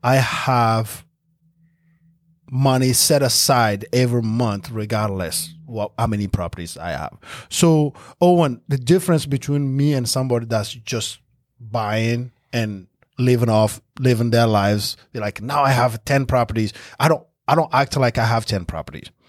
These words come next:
What I do is the cash flow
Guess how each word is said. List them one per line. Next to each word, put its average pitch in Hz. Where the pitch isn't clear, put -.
What 120
I 131
do 156
is 110
the 165
cash -
flow 135